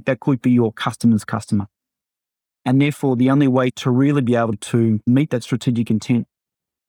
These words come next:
is to have visibility and transparency through the entire value chain. And so th-, what we're seeing right now is a focus to access data, to collaborate with all trading partners through the supply chain,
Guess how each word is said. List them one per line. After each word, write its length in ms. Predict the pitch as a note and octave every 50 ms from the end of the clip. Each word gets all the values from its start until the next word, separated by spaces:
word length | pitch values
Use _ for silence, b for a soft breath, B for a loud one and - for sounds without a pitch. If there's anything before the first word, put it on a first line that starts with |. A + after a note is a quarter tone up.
| _ _ _
is 120 | C3 B2 -
to 80 | -
have 280 | B2 - B2 C3+ C3+ A#2
visibility 640 | G#2+ B2 C3+ A#2+ B2+ A2 G#2 A#2 A2+ C3 E3 F#3+ G3 - _ _ _ _ _ _ _ _ _ _ _ -
and 140 | B2 B2
transparency 840 | A#2 - - B2+ A#2 A2+ - - - - B2 B2 B2+ B2 - - A2
through 220 | G2+ - - A#2 G#2+
the 140 | G#2+ A2
entire 440 | G#2+ G2+ - - A2+ G#2+ G#2+ G#2+ G#2 - _ _ _ _ _ _
value 240 | - G#2+ G#2 G#2+ G#2+
chain. 320 | - - - G2+ G2 F#2+ - _ _ _
And 160 | A#2 A#2 A2+
so 160 | - C#3 B2+ A#2+
th-, 120 | A#2+ A#2+
what 140 | C#3 C#3+ B2
we're 120 | B2+ A#2+
seeing 320 | - - - B2+ A#2+ A#2 A#2
right 140 | A2+ G#2
now 160 | G#2 A2+ A#2 A2+ -
is 120 | B2 G#2+ A2
a 60 | G#2+
focus 680 | - - - C#3+ D3+ F#3+ - A#2+ G#2 - - - - - _ _ _ _ _ _ _ _ _ _ _
to 440 | - - C3 B2 A#2+ A#2 A2+ A2 G#2+ - _ _ _ _ _ _ _ _ _ _ _
access 380 | - C3+ C3+ - - C3+ B2 -
data, 380 | - A#2+ A2+ A2 G#2+ A2 A2+ - _ _ _ _ _ _ _
to 140 | - C#3 A#2+
collaborate 600 | - - - A#2 A#2+ B2 B2+ B2+ B2 A#2 A#2+ A#2
with 240 | B2 A2+ A2 - - _ _
all 160 | E3 D3+ D#3+
trading 360 | - - - B2+ B2 B2 A2
partners 380 | - - - A#2+ - - G#2+ -
through 160 | - - C#3+
the 80 | C#3 C3+
supply 380 | - A#2+ - - - A2 G#2+
chain, 320 | G#2+ - - G#2+ G#2 A2+